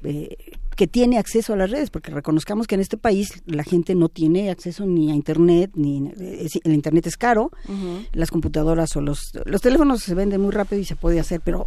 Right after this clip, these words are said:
Speaker 1: finalmente todavía forma parte de un,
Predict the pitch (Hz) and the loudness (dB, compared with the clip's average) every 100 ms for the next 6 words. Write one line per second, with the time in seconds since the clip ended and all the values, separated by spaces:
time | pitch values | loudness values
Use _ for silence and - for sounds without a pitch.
0 | - 196 202 214 202 190 165 - 190 202 | 0 2 2 2 4 2 2 0 4 4
1 | 196 - 202 196 - 170 165 175 165 165 | 4 -2 -4 -2 -2 -4 -2 0 4 4
2 | 175 | 2